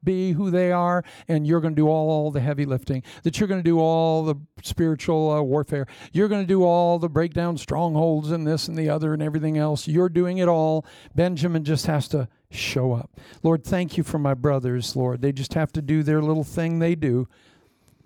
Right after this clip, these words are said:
They can just be a good son, or they can be a good father, they can be a good husband, or they can be a good whoever,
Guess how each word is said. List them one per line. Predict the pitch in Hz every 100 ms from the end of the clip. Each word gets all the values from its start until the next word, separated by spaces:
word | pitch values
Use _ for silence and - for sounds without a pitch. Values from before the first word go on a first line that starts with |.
| _ - _ _ - - _ - -
They | 147
can | 160 143
just | 143 -
be | 156
a |
good | 139 160 123
son, | - 175 175 175
or | 147
they | 143
can | - 139
be | 151
a | 139
good | 156 -
father, | - 170 165 165 160
they | 151
can | 156 139
be | 147
a |
good | 139 143
husband, | 135 170 143 160 160
or | 151
they | 147
can | 139
be | 139 139
a |
good | 135 151 123
whoever, | 156 151 165 165